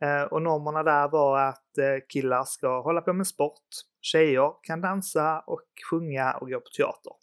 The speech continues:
Så som kille var det tufft också att, att berätta i skolan att jag hade börjat, eh, spela teater, eftersom att jag gick i en sportklass. Alla killar höll på med sport. Så jag blev lite mobbad ett tag och så, eftersom att jag höll på med detta.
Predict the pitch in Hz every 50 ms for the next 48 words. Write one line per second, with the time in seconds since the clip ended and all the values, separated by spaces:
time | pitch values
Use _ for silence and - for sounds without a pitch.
0 | _ _ _ - - - - - - - - 156 165 180 170 175 - 208 202 190
1 | 175 160 165 165 165 - - 220 202 - - - - 180 - - - - 143 135
2 | - - 147 143 139 - 147 143 135 151 143 156 139 - - 131 123 - - -
3 | 170 165 175 175 135 127 127 127 123 - - 123 127 127 120 127 - - 123 120
4 | - _ _ - - 123 - - - - 127 123 - 175 151 139 - - 139 123
5 | 139 131 - - - - 135 127 120 117 - 127 123 123 127 120 - - 123 127
6 | 120 - - 175 - - - - - - - - - - - _ - - _ _
7 | _ - - - 143 139 135 127 123 120 - - 135 127 127 120 117 123 - -
8 | 123 - - - - 220 - - - - - _ - - - - - - - -
9 | 175 208 214 185 160 175 170 175 175 170 170 180 175 190 202 185 165 175 170 170
10 | 165 - 185 180 175 175 170 175 170 - 160 151 175 196 190 185 160 - - -
11 | - 147 143 143 - 143 127 143 139 - 175 151 135 139 143 156 156 - - 147
12 | 170 220